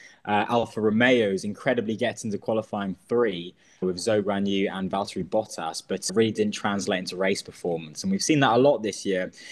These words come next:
in that the Alfas sometimes have this burst of speed on Saturday, but whether it's tyre degradation, whether they're more geared up towards the one lap pace,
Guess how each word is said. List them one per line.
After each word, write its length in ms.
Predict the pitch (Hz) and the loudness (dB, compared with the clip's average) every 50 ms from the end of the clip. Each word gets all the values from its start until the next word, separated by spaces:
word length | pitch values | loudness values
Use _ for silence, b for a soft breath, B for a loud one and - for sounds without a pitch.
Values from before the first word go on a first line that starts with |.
| B B - | B B -2
in 180 | 110 107 107 | 0 2 4
that 160 | 107 107 101 | 4 2 2
the 80 | 104 110 | 2 2
Alfas 540 | 107 107 104 104 101 - - 107 104 98 b b b _ | 4 4 2 2 0 0 0 0 0 0 b b b _
sometimes 520 | - - 127 127 123 120 120 117 110 - | -2 0 2 2 2 0 0 0 0 0
have 240 | - - 113 110 101 | 0 0 0 0 0
this 160 | 107 98 - | 0 -2 -2
burst 340 | - - 127 127 123 - - | 0 2 2 2 2 -2 -6
of 60 | 117 | -10
speed 320 | - - - 143 143 131 | -10 -2 0 2 2 2
on 140 | 117 101 95 | 2 0 -2
Saturday, 560 | 92 - 101 92 - - - 92 92 87 87 | -2 -2 -2 -2 -2 -4 -4 -4 -2 0 -2
but 120 | 87 92 90 | -2 -2 -2
whether 300 | 92 98 101 101 92 92 | 0 0 0 0 -2 -4
it's 160 | 85 - - | -4 -4 -8
tyre 320 | - - 135 131 131 127 | -4 0 4 4 6 4
degradation, 960 | 120 123 123 120 113 120 120 110 123 117 120 120 117 - - 117 113 113 117 B B B B B B - | 4 4 2 2 4 2 2 4 4 4 4 4 2 2 0 0 0 0 -2 B B B B B B 0
whether 180 | 107 101 98 | 0 0 2
they're 160 | 90 101 92 | 2 2 4
more 260 | 98 110 120 120 113 101 | 4 6 6 6 4 4
geared 300 | - 107 104 101 98 98 | 2 4 4 4 4 2
up 200 | 92 92 - - | 0 -2 -4 -6
towards 340 | - 110 101 95 95 87 | -2 0 0 0 0 0
the 80 | - 98 | -2 -2
one 260 | 87 92 92 92 92 | -2 0 -2 -2 -2
lap 180 | 90 85 - - - | -4 -6 -6 -6 -6
pace, 380 | - 92 90 90 87 - - | -2 -2 0 0 -2 -4 -6